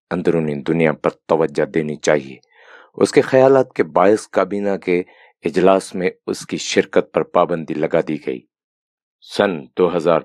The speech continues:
पाँच में दुनिया के पैंसठ बेहतरीन मेयरों की फहरिस्त बनी।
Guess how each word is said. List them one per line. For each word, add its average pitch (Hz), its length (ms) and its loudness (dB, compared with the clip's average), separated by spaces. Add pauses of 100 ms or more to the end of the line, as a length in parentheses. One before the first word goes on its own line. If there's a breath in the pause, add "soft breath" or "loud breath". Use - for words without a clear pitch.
पाँच 90 340 -2
में 73 140 -8
दुनिया 90 300 0
के - 140 -6
पैंसठ 87 540 -8
बेहतरीन 82 600 -4
मेयरों 80 540 0
की 80 140 -12
फहरिस्त 82 480 -2
बनी। 90 340 -2